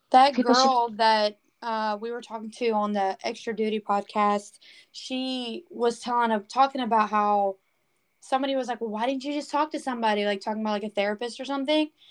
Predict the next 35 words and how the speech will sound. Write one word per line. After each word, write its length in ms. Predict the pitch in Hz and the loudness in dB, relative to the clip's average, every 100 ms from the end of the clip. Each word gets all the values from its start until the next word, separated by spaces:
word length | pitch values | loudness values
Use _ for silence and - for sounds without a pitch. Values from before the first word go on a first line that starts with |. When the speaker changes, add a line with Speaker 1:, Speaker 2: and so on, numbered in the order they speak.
| - - | -20 -10
Speaker 1:
And 340 | - 240 226 208 | -2 0 0 -2
she 220 | - 339 | 2 2
made 220 | 392 349 | 4 2
a 80 | 294 | 2
really 240 | 254 233 | 2 2
good 160 | 226 196 | 0 -4
point 520 | - 339 277 226 226 - | -2 0 0 -2 -8 -2
of, 540 | 226 214 214 214 208 _ _ _ _ _ | 2 4 4 2 -2 _ _ _ _ _
why 460 | 196 214 240 302 339 | -2 4 8 8 8
would 160 | 330 311 226 | 6 4 2
I, 600 | 226 226 226 226 226 220 _ _ _ - | 0 2 0 -2 -4 -8 _ _ _ -8
after 300 | 240 240 - | -8 -8 -2
all 180 | 220 247 | 0 2
this 220 | 277 277 | 0 -2
time, 400 | 247 233 226 214 | -8 -4 -4 -4
build 260 | 196 226 247 | -4 -2 -2
up 160 | 226 | -4
those, 320 | 233 220 214 | -2 -2 -4
you 80 | 226 | -8
know, 120 | 214 202 | -6 -4
those 200 | 202 190 | -6 -2
walls 420 | 208 220 226 214 | 2 4 4 0
of 120 | 196 _ _ _ _ _ - | -8 _ _ _ _ _ -8
resilience 880 | 226 196 247 294 247 208 202 - - | -6 2 4 6 4 0 -2 -10 -4
to 200 | 220 208 | 0 0
fucking, 500 | 208 233 233 233 202 _ _ _ - | 2 2 2 -6 -6 _ _ _ -4
you 80 | |
know, 200 | 220 202 190 | 2 2 0
get 200 | 233 247 226 | 2 2 4
rid 180 | 240 | 4
of 120 | 269 226 | 4 2
this 280 | 220 220 | -2 -2
and 140 | 220 202 | -6 -8
just 240 | 214 - | -10 -6
be, 220 | 202 240 | -4 -2